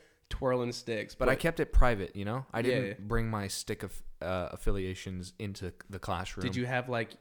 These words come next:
Speaker 1: a specific stick that you picked up one day that you were like, "I'm gonna
Speaker 2: Uh,
Speaker 1: keep this bad boy for a long time"?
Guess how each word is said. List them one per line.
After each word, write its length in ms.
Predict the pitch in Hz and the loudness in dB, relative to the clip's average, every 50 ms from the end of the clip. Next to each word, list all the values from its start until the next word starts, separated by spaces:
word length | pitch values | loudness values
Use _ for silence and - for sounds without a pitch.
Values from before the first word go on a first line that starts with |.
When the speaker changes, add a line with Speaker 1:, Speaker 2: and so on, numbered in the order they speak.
| _ _ _ _ _ _ _ | _ _ _ _ _ _ _
Speaker 1:
a 80 | 117 117 | -8 -8
specific 500 | - - - 113 - 117 107 107 107 104 | -8 -10 -10 -10 -8 -6 -6 -6 -8 -10
stick 260 | - - 104 101 - | -8 -10 -10 -10 -8
that 80 | 98 101 | -6 -6
you 100 | 107 107 | -6 -6
picked 200 | - 107 107 113 | -8 -10 -8 -8
up 140 | 107 107 | -8 -8
one 140 | 113 113 113 | -6 -6 -6
day 100 | 110 110 | -4 -4
that 100 | 110 110 | -4 -2
you 100 | 107 107 | -2 -2
were 60 | 110 | -4
like, 140 | 104 107 - - | -4 -6 -6 -6
"I'm 100 | 113 117 | -4 -2
gonna 140 | 110 101 | -2 0
Speaker 2:
Uh, 160 | 101 98 98 95 | 2 4 4 2
Speaker 1:
keep 60 | 190 | 2
this 100 | 185 - - | 0 -4 -4
bad 240 | - 104 104 104 | -4 -4 -4 -4
boy 160 | 107 110 107 104 | -6 -6 -8 -6
for 160 | - - 101 | -8 -8 -10
a 60 | - | -8
long 480 | 113 113 101 101 95 95 95 95 98 101 | -10 -12 -12 -12 -10 -10 -10 -10 -10 -12
time"? 420 | 101 - 98 101 - - - 120 | -12 -12 -12 -12 -12 -12 -12 -14